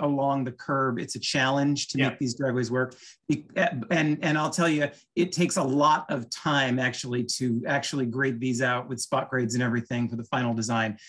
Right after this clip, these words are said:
Speaker 1: But the, you know, f-, sort of philosophically, the way I approach this is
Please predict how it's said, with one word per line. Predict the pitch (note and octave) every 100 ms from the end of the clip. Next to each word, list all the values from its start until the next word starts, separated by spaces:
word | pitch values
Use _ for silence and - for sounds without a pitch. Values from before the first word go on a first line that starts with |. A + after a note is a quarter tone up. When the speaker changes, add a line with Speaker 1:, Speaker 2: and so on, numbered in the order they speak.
| - _
Speaker 1:
But | E3 C3+
the, | D#3 C#3+ C#3 -
you | D3
know, | B2+
f-, | -
sort | D#3 F3+ D3+
of | -
philosophically, | G3+ F#3 - F3 E3+ E3+ E3 D3
the | C#3
way | C#3+ C#3
I |
approach | C3 C3 F3 D3+ -
this | C#3 B2+ - -
is | C3+ B2+ A#2+